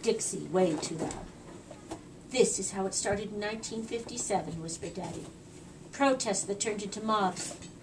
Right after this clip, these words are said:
and the police did nothing." Daddy and I turned and saw police and firemen up ahead. They'd set up a small barrier. Daddy shook his head. "They're gonna let the protesters pass,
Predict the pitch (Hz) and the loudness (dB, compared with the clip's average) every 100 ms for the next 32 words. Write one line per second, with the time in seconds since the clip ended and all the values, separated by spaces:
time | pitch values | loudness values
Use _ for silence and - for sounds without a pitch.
0 | - - 226 226 277 269 - 220 220 226 | -12 -4 -4 -2 -2 -2 -2 -4 0 0
1 | 220 185 147 - - - - - - - | 0 -4 -6 -12 -16 -18 -16 -16 -14 -14
2 | - - - - - 208 226 226 226 226 | -16 -14 -14 -8 2 2 4 2 2 2
3 | 202 190 180 - 196 185 220 208 226 - | 0 0 0 2 2 2 0 0 0 -4
4 | 226 220 202 190 180 170 175 175 170 156 | -4 2 4 4 0 -4 -4 -2 -2 -4
5 | - - - - - 185 - 196 - 226 | -8 -6 -6 -8 -10 -8 2 2 2 0
6 | 214 202 - 202 196 180 185 180 160 - | 0 0 -4 0 0 2 0 0 -4 -8
7 | - - - - - 214 208 208 220 208 | -12 -16 -16 -16 -8 0 2 4 0 -2
8 | - 190 190 165 - - - - - - | -4 -4 -4 -6 -6 -6 -6 -6 -8 -10
9 | - - - - 247 240 262 269 262 262 | -10 -10 -8 -2 0 2 0 0 -2 -2
10 | - - 285 285 233 202 226 - - - | -6 -2 -2 -2 -6 -6 -8 -8 -10 -8
11 | 269 247 - | -8 -8 -10